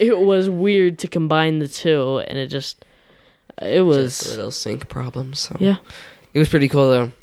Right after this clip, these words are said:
Speaker 1: Mm-hmm.
Speaker 2: Um,
Speaker 1: And then you head into the other hallway with the coffin. You see Scary Teddy there trying to nail down the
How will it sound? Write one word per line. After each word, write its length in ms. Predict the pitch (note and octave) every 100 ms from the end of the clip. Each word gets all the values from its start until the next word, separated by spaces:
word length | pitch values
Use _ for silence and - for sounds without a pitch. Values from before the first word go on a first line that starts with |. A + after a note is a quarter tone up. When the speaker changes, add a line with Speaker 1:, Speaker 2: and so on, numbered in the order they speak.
| _
Speaker 1:
Mm-hmm. 300 | - D3+ C#3+ D#3 - - - -
Speaker 2:
Um, 380 | C3+ C3 B2+ B2+ - - -
Speaker 1:
And 100 | D#3+
then 80 | E3
you 100 | F3
head 180 | F3+ F#3
into 260 | F3+ -
the 140 | D#3+ F3
other 200 | F3+ E3+
hallway 520 | F3+ F3 E3+ E3+ E3+
with 160 | E3
the 80 | -
coffin. 640 | - F3+ F3 E3+ F3+ E3+ D#3+
You 60 |
see 240 | - D#3 D3+
Scary 400 | - F3 E3+ E3+
Teddy 280 | F3 E3
there 220 | E3 D#3+ D#3+
trying 240 | D#3 D3
to 80 | C#3+
nail 360 | C#3+ D#3 D#3
down 380 | D#3+ D#3+ D#3+ D#3+
the 300 | D#3+ D#3+ D#3+